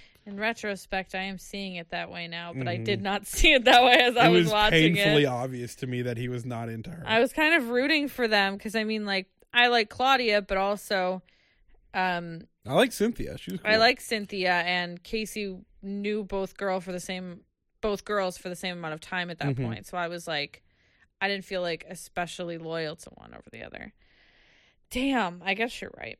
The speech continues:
Speaker 1: maybe. Um, Kai chats to Ron about his kiss with Sanam, and again, he has to bring up that he really likes Liv. I'm simply tired of hearing it. And <laughs> Ron says, "Liv will recouple."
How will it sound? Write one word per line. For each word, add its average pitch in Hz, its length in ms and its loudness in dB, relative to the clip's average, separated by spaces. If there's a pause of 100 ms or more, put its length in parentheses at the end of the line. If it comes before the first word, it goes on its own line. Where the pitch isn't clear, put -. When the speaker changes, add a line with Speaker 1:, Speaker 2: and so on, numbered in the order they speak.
Speaker 1:
maybe. - 340 -18 (1160)
Um, 208 300 0
Kai 220 380 2
chats 311 300 0
to 277 100 -6
Ron 196 260 0
about 196 180 2
his 208 140 -4
kiss - 240 -12
with 220 120 -12
Sanam, 175 440 -2
and 175 100 -12
again, 185 360 -2
he 190 100 -4
has 180 160 -4
to 180 60 -12
bring 180 180 -4
up 175 140 -6
that 170 80 -6
he 170 100 -8
really 170 220 -4
likes 165 260 -12
Liv. 160 240 -6
I'm 185 200 -6
simply 202 480 -6
tired 180 260 -6
of 170 100 -6
hearing 170 320 -8
it. 175 200 -4 (440)
And 226 340 4
<laughs> - 0 -
Ron 330 480 4
says, 190 560 2 (320)
"Liv 233 460 6 (140)
will 208 480 4
recouple." 180 640 -6